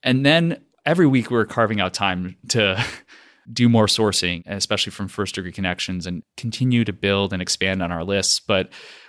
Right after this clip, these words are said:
we were also in parallel starting to reach out to those folks and engage with them and catch up with them and see what they were up to in their life and whether they were starting to think at all about what was next.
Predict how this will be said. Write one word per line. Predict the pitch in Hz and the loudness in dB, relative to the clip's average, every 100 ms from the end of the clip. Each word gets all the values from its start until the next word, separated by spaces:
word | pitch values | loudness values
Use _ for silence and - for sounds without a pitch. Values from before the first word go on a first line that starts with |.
| _ | _
we | 113 | 0
were | 107 113 | 4 2
also | - 131 160 120 | 4 2 4 2
in | 101 | 2
parallel | - 170 160 110 | 0 0 2 0
starting | - 107 101 | 0 -2 -2
to | |
reach | 98 101 98 | -4 -4 -2
out | 95 | -2
to | 85 | -4
those | 82 | -8
folks | - 69 85 - | -6 -8 -8 -8
and | 87 | -8
engage | 87 90 90 | -8 -8 -6
with | 95 - | -8 -6
them | 87 85 80 - - - _ - | -6 -6 -10 -14 -20 -20 _ -6
and | 104 92 90 90 87 - _ _ | -2 0 0 -2 -4 -8 _ _
catch | - 107 | -6 -2
up | 156 160 | 0 0
with | 110 | -2
them | 92 85 85 | -2 -4 -4
and | 82 | -4
see | - 104 | -4 -2
what | 104 95 | -4 -2
they | 107 | -2
were | 104 | 0
up | 110 123 | 0 -2
to | - 98 | -4 -6
in | 87 | -6
their | 80 | -8
life | 82 82 80 - | -10 -10 -12 -10
and | 85 85 82 - | -8 -6 -8 -10
whether | 95 95 98 | -6 -4 -2
they | 95 | -2
were | 90 | -2
starting | 90 85 98 | -2 -2 -2
to | |
think | 92 104 - | -2 -8 -6
at | 104 | 0
all | 101 117 107 | 4 4 4
about | 92 - | 2 -4
what | 98 | -4
was | 90 85 | -6 -6
next. | 95 92 95 - - | -4 -4 -4 -4 -6